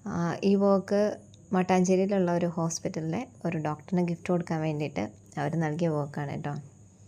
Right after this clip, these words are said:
ആ, മൂന്ന് പേരുള്ള ഒരു ചിത്രമാണ് അവരെനിക്ക് അയച്ചു തന്നത്. അത് നമ്മൾ ഗ്രാഫിക്സ് കൊടുത്ത്, ആ, ബേസിക് പെയിൻറ്റിങ് ചെയ്ത് അതിൻ്റെ മുകളിൽ അവരെന്താണോ വസ്ത്രം ഇട്ടിരിക്കുന്നത് അത് അതുപോലെ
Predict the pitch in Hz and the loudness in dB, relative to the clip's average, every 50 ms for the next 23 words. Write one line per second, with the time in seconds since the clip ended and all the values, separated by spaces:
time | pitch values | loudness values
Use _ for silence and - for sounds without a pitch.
0 | - - - - - - - - - - - - - - - 165 160 156 160 165 | -20 -20 -20 -20 -20 -20 -20 -20 -20 -20 -20 -20 -12 -8 -6 -4 -2 0 2 4
1 | 175 180 185 190 196 190 180 185 180 165 160 160 160 - - 156 165 160 - - | 4 6 6 6 6 4 4 4 2 0 0 0 0 0 0 -2 -2 -2 -4 -4
2 | 160 - - 160 147 147 147 143 147 143 151 151 - 165 147 147 147 - - 165 | -6 -4 -4 -4 -4 -2 -2 -2 -2 -2 -4 -4 -2 -2 -2 -2 -2 -4 -4 -4
3 | 156 151 151 175 - - - - - - - 185 196 208 202 202 202 208 202 196 | -4 -4 -4 -4 -6 -6 -10 -14 -12 -4 -2 0 2 2 2 2 2 2 2 2
4 | 190 190 175 180 - 180 175 - - 185 175 175 170 175 - - 160 165 165 - | 2 2 2 0 -2 -4 -4 0 0 2 2 2 0 -2 -4 -4 -2 -2 -4 -6
5 | - - - 180 170 165 160 165 165 160 160 - 170 165 - 170 156 160 156 165 | -8 -10 -8 -4 -2 -2 0 0 0 0 0 -2 -2 -2 0 -2 0 0 0 0
6 | 165 165 - 165 160 156 160 160 156 - - - - - - - - - - - | 0 0 0 -2 -2 -2 -2 -4 -4 -6 -8 -14 -20 -20 -20 -18 -18 -20 -14 -6
7 | - 185 170 175 185 180 185 170 175 175 175 175 175 185 214 - - - - - | -2 0 2 4 4 4 4 4 4 2 4 4 2 2 0 -2 -6 -12 -6 -4
8 | 170 165 175 175 175 165 165 170 180 185 196 208 214 208 196 - - - 196 190 | 0 0 2 2 2 2 4 4 4 4 4 4 4 2 0 0 0 2 2 2
9 | 180 185 180 185 180 175 170 185 185 190 180 175 165 160 156 165 170 185 185 180 | 2 2 0 0 0 0 0 0 0 0 0 0 0 0 0 0 0 2 2 4
10 | 190 202 220 | 2 2 0